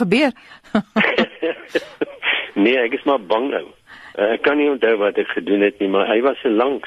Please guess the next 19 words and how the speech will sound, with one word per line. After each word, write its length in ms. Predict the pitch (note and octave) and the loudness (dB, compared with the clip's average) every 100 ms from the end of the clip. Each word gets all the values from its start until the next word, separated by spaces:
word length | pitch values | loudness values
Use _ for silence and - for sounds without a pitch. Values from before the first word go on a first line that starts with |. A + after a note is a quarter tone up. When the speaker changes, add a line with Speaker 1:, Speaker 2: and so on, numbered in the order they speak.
| - | -4
Speaker 2:
sterk 320 | C3 C3+ - | 0 0 -2
man, 260 | F2 D#2 D#2 | -6 -4 0
mooi 160 | B2 | 0
man. 220 | A2 E2+ - - - - - | 2 -2 -4 -14 -18 -18 -12
En 180 | - F#2 | -4 0
ek 200 | G2 G#2 | 0 0
het, 260 | B2 - B2 | -2 -2 0
eh, 240 | A2+ G#2 - - | 0 -2 -6 -6
so 80 | A#2+ - | -4 -2
verleë 380 | A2+ G2 A2+ | 0 2 2
hom 140 | B2 G#2 | 2 2
maar 200 | G2 G2+ | 0 0
ingenooi, 440 | G#2+ - F2 E2 | -2 -2 -4 -2
maar 180 | E2+ F2 | 0 0
hy 60 | F2 | 2
was 180 | F#2+ | 0
so 100 | - G#2 | -2 -2
kwaad 280 | - F#2+ E2 | 0 0 0
uitgeloop. 520 | D#2+ - D2 D2+ D2 | -6 -4 -6 -4 -6